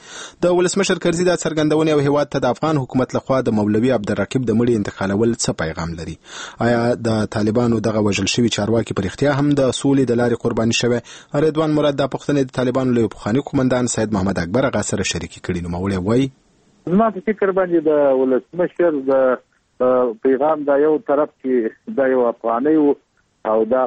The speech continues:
Speaker 2: غمیزه ده چې افغانستان سړی په یو بل ملک کې وژل کیږي او د هغه باید چې خدمت وشي، د هغه د خدمت په باب کې دا ډېره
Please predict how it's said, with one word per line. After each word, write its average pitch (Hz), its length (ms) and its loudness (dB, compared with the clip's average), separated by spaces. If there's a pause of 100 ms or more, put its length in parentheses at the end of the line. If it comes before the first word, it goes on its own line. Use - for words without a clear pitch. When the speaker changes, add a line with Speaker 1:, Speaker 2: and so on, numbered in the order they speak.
Speaker 2:
غمیزه 143 400 0
ده 135 100 2
چې - 160 -8
افغانستان 120 800 -2
سړی 135 340 2
په 117 140 2
یو 113 180 0
بل 127 100 2
ملک 127 300 -2
کې 117 180 -2
وژل 101 260 2 (120)
کیږي 131 340 2 (480)
او 107 280 2
د - 0 - (100)
هغه 120 240 -2
باید 120 180 0
چې - 160 -20
خدمت 123 400 -2
وشي، 123 320 0
د 113 100 2
هغه 113 160 0 (520)
د - 100 -6
خدمت 120 400 0
په 139 160 0
باب 143 220 -2
کې 139 240 0
دا 127 160 0
ډېره 143 200 2